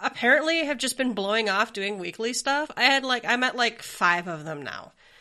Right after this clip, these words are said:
Like, I feel, like, I was supposed to go raid on Tuesday, and I'm just like, "I don't even have my fucking weapon." It's embarrassing, so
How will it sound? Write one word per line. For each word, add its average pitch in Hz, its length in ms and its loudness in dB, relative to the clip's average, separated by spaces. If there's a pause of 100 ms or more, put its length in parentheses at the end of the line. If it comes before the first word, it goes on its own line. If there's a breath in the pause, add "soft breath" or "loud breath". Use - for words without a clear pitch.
(420 soft breath)
Like, 233 160 -6
I 247 80 2
feel, 233 280 -6
like, 247 180 0
I 233 80 8
was 254 120 2
supposed - 200 -4
to 220 100 -2
go 202 160 0
raid 180 300 0
on 175 140 2
Tuesday, 170 420 -4
and 165 100 0
I'm 165 140 -2
just 185 180 -6
like, 185 200 -8
"I 208 200 -4
don't 330 160 -2
even 202 180 -6
have 190 240 -4
my 160 120 -8
fucking 202 500 -10
weapon." 175 400 -6
It's 170 160 -10
embarrassing, 170 640 -4
so 156 300 -8